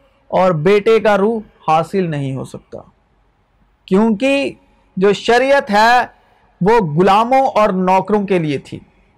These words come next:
جو خدا کے گھر کے نوکر ہیں۔ بیٹے کے لیے شریعت نہیں،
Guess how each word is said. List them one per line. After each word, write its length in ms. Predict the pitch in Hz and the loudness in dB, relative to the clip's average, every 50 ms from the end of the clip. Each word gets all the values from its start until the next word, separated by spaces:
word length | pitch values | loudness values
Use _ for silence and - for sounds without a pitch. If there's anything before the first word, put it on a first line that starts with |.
| _ _ _ _ _ _ _ _ _ _ _ _ | _ _ _ _ _ _ _ _ _ _ _ _
جو 140 | 160 180 185 | -2 -2 -2
خدا 380 | 185 - 190 170 196 208 226 233 - | -2 -2 0 2 4 4 2 2 0
کے 120 | 233 220 196 160 | -2 -2 0 0
گھر 160 | 185 185 190 | 0 -2 -2
کے 180 | 185 - 214 214 | -2 -2 -4 -2
نوکر 440 | 202 180 156 139 143 139 - 143 | -2 -2 -2 -2 -2 -2 -4 -4
ہیں۔ 180 | 139 131 123 131 - _ _ 156 139 139 147 | -4 -6 -10 -14 -16 _ _ -14 -12 -10 -2
بیٹے 360 | 147 180 202 202 196 240 240 233 | 0 2 2 2 2 2 0 2
کے 160 | 233 233 233 | 2 0 0
لیے 280 | 226 233 226 233 233 226 | 0 0 0 0 0 0
شریعت 480 | 226 - 196 190 208 214 220 208 214 233 | 0 -2 -2 0 0 0 0 -2 -4 -8
نہیں، 260 | 143 135 143 139 | -8 -8 -8 -8